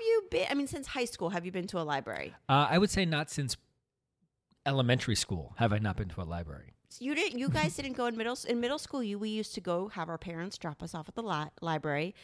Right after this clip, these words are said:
Speaker 1: and then we would, because that was the one place that our parents would drop us off after school,
Speaker 2: Yeah.
Speaker 1: and then we would go behind the library and make out.
Speaker 2: Oh, wow.
Speaker 1: Mm-hmm.
Speaker 2: In middle
Speaker 1: We
Speaker 2: school?
Speaker 1: were so smart.
Speaker 2: Middle school.
Speaker 1: In middle
Speaker 2: I didn't
Speaker 1: school.
Speaker 2: make out in middle school.
Speaker 1: Yes, you made out in middle school. I'm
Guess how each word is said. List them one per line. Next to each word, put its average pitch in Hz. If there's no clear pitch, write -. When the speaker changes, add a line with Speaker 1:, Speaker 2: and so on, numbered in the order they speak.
Speaker 1:
and 190
then 190
we 185
would, 175
because 170
that 170
was 165
the 175
one 156
place 156
that 151
our 147
parents 156
would 147
drop 147
us 160
off 151
after 156
school, 143
Speaker 2:
Yeah. 190
Speaker 1:
and 190
then 185
we 180
would 170
go 170
behind 202
the 196
library 147
and 143
make 143
out. 147
Speaker 2:
Oh, 202
wow. 151
Speaker 1:
Mm-hmm. 233
Speaker 2:
In 135
middle 247
Speaker 1:
We -
Speaker 2:
school? 269
Speaker 1:
were 208
so -
smart. 143
Speaker 2:
Middle 233
school. -
Speaker 1:
In 220
middle 392
Speaker 2:
I 151
didn't 185
Speaker 1:
school. 156
Speaker 2:
make -
out 202
in 113
middle 98
school. -
Speaker 1:
Yes, 311
you 233
made 190
out 156
in 151
middle 147
school. -
I'm 523